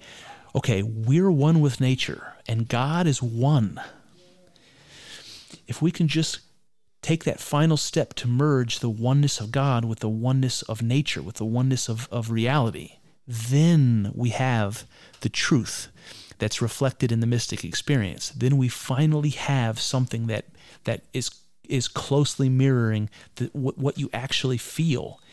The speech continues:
in the spiritual ex-, in that spiritual mystical type of experience. That those transpersonal forces, that they are, like what Carl Jung said and what, and what Jordan Peterson said,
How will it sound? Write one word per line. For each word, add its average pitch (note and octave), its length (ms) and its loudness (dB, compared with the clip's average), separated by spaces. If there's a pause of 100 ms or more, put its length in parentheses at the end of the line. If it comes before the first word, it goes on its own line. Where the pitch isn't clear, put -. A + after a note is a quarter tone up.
(200)
in G#2+ 60 -4
the A2 80 -2
spiritual C3 500 -2
ex-, - 180 -6
in A#2 140 -6
that A#2+ 120 -6
spiritual C3 520 -2 (160)
mystical C#3 480 -2
type B2+ 240 -4
of A#2 100 -8
experience. - 680 -2 (840)
That A#2+ 200 -4
those A#2+ 260 -2
transpersonal D3 1040 0
forces, - 760 -2 (500)
that - 160 -2
they D3+ 180 0
are, C#3+ 580 0 (420)
like C#3 280 -2
what - 120 -6
Carl B2+ 280 2
Jung B2+ 240 4
said C#3+ 380 -2
and B2+ 120 -6
what, A2 180 -6 (180)
and A#2+ 80 -4
what A2+ 140 -4
Jordan B2 240 0
Peterson F3 340 0
said, - 260 -10